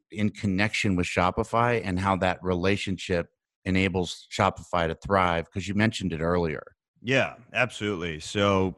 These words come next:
Speaker 2: you know, Shopify's goal is to be a product company. They're a platform. They're not trying to solve your problem. They're trying to solve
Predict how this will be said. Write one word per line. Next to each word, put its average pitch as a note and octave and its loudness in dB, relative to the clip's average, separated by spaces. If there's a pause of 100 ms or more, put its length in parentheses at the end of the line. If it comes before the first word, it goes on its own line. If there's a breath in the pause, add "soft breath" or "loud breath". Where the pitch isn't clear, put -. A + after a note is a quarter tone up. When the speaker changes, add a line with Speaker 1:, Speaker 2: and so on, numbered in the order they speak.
(140)
Speaker 2:
you G2+ -4
know, F#2 -4
Shopify's A2 2
goal G2 -2
is F2+ -4
to - -16
be F2+ -4
a E2+ -6
product E2+ 2
company. E2+ -6
They're E2+ -4
a D#2 -4
platform. E2+ -6
They're F2+ -4
not G2 -2
trying E2+ -6
to F2+ -14
solve E2 -8 (240 soft breath)
your E2+ -4
problem. A2 2
They're F#2 -2
trying E2+ -4
to E2+ -14
solve D#2+ -6